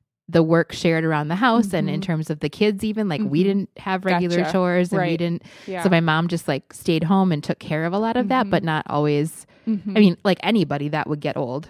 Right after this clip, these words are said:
Speaker 2: Right.
Speaker 1: <laughs>
Speaker 2: Yes.
Speaker 1: And I feel like a lot of us, you know, my siblings and I talk about feeling like we were a little bit ill-prepared for, like,
Speaker 2: Mm, mm-hmm.
Speaker 1: handling all that on our
Speaker 2: Right,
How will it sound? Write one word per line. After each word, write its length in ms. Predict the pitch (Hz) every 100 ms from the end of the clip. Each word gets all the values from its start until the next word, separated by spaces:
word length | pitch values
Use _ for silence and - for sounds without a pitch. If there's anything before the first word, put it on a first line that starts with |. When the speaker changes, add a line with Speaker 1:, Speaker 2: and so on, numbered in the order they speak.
| -
Speaker 2:
Right. 120 | -
Speaker 1:
<laughs> 360 | - - - -
Speaker 2:
Yes. 440 | 302 - - 302 -
Speaker 1:
And 160 | 262 240
I 80 | 233
feel 160 | - 247
like 140 | 226
a 40 | 208
lot 220 | 185 196
of 100 | 220
us, 240 | 175 175 -
you 100 | 196
know, 100 | 170
my 120 | 165
siblings 360 | 160 180 196 185
and 80 | 156
I 80 |
talk 220 | 156 147 156
about 400 | 151 143 - - _
feeling 640 | - 185 165 160 151 151
like 240 | 151 147 -
we 100 | 156
were 100 | 151
a 60 |
little 240 | 147 160 165
bit 180 | 160 -
ill-prepared 720 | 147 147 - 143 170 143 147
for, 160 | - 143
like, 240 | 220 220
Speaker 2:
Mm, 340 | 214 208 190 190 _ -
mm-hmm. 220 | 214 208
Speaker 1:
handling 520 | 196 151 160 170 170
all 180 | 160 175
that 200 | 180 175
on 160 | 170 165
our 80 | -
Speaker 2:
Right, 140 | -